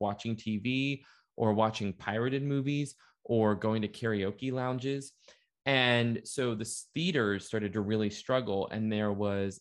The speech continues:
an executive there at Warner who was stationed in the region for, for Warner Brothers, who said to a prominent exhibitor one day, "You know, wouldn't an American movie, wouldn't some Western films really help boost your ticket sales?" And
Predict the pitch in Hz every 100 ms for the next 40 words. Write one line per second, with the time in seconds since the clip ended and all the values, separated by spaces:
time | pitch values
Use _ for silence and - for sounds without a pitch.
0 | 104 107 95 92 139 - 107 92 85 92
1 | 98 _ - 104 98 95 82 101 107 120
2 | 139 110 - - 120 117 113 120 107 127
3 | 110 101 104 98 98 95 - 98 92 -
4 | 107 107 139 175 120 101 101 - 107 -
5 | 120 113 107 110 104 104 - - - 107
6 | 123 120 120 113 101 104 135 143 110 104
7 | 98 101 95 _ _ - 123 123 113 120
8 | 156 175 139 104 95 101 120 123 143 143
9 | 147 151 123 120 139 127 104 95 101 -
10 | 127 120 123 127 117 101 110 107 101 104
11 | - _ _ _ _ _ _ 110 117 117
12 | - 98 - 104 127 - 139 147 165 -
13 | - _ _ 123 120 113 110 107